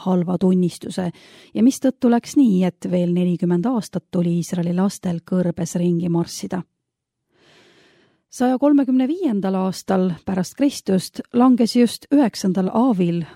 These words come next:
kokku juutide sõjaline jõud. Käimas oli Bar Kohba suur mäss, mis oli juutidele juba peaaegu vabaduse oma rõhujatest kätte toonud.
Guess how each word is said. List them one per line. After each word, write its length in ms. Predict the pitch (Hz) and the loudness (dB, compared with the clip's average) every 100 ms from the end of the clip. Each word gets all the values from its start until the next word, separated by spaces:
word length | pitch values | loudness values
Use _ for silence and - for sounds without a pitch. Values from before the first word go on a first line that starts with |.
| _ - | _ -2
kokku 640 | 208 _ - 170 170 170 - | -2 _ -4 0 0 -2 -2
juutide 640 | 185 202 185 - 165 170 | 2 4 2 0 -4 -2
sõjaline 540 | - 185 170 165 170 175 | 0 0 2 2 2 2
jõud. 400 | 180 165 165 - - - - _ | 2 0 -2 -8 -20 -20 -20 _
Käimas 380 | 156 165 165 175 | -2 0 0 0
oli 140 | 170 | -2
Bar 240 | 156 175 175 | 0 -2 0
Kohba 560 | 190 196 - 175 175 | -2 -2 -4 -4 -2
suur 300 | 175 185 180 180 | 0 0 2 2
mäss, 400 | 214 - - - - - | 2 -2 -10 -16 -20 -8
mis 180 | 190 185 | -4 0
oli 260 | 180 180 196 | 0 0 2
juutidele 560 | 208 - 175 180 175 | 2 2 -2 0 0
juba 240 | 180 180 185 | 0 0 0
peaaegu 460 | 220 180 175 180 | 0 0 0 -2
vabaduse 580 | 185 220 170 160 165 175 | -2 -2 -4 -6 -6 -2
oma 220 | 175 170 | -2 0
rõhujatest 580 | 180 185 175 170 175 - | 0 0 0 -2 -4 -8
kätte 320 | 190 180 - | -6 -6 -6
toonud. 400 | 180 180 175 165 | -6 -2 -2 -4